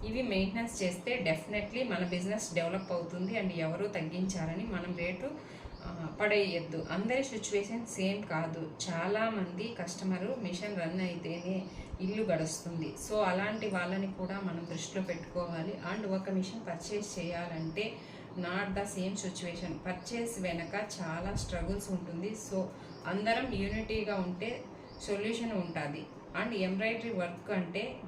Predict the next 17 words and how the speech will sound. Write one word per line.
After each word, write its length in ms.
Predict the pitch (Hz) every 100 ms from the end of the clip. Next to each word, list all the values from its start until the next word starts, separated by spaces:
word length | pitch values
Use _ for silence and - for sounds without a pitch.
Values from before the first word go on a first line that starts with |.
| -
కేవలం 460 | 190 202 220 240 240
బ్లౌజెస్సే 560 | 202 180 196 226 247
కాదండి, 640 | - 180 180 175 180 220 - - 190
ఇంకా 200 | 190 226
చాలా 480 | 202 165 175 202
ఉన్నాయి. 580 | 214 185 175 170 180 233 -
So 60 | 214
కస్టమర్ 580 | 190 180 - 220 233 190
వాటి 280 | 165 170
మీద 340 | 170 175 196 277 - - - -
అవగాహన 500 | 180 202 220 220 220
చేసుకుంటే 680 | 202 185 180 - 180 180 226
బాగుంటుంది. 680 | 185 165 170 170 160 160 160
నేను 360 | 175 190 208
కూడా 300 | 208 196 226
వర్క్ 400 | 214 170 190 208
ఎక్స్‌ప్లెయిన్ 400 | 190 - 190 190